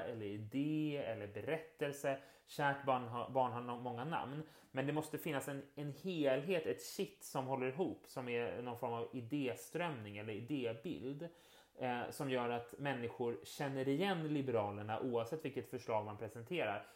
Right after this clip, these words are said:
Man ska liksom inte behöva h-, veta att förslaget kommer från Liberalerna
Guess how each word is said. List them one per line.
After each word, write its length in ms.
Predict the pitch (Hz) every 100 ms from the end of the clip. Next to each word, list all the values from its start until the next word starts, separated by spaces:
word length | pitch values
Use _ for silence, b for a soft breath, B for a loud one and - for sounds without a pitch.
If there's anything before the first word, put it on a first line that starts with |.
| B
Man 180 | 139 139
ska 140 | 156
liksom 200 | 160 170
inte 200 | 175 127
behöva 500 | 117 120 117 117 113 B B
h-, 140 | - -
veta 600 | 135 170 147 110 - 214
att 160 | 190 -
förslaget 440 | 143 - 113 107
kommer 220 | - 113
från 160 | - 113
Liberalerna 760 | 113 135 180 165 127 110 101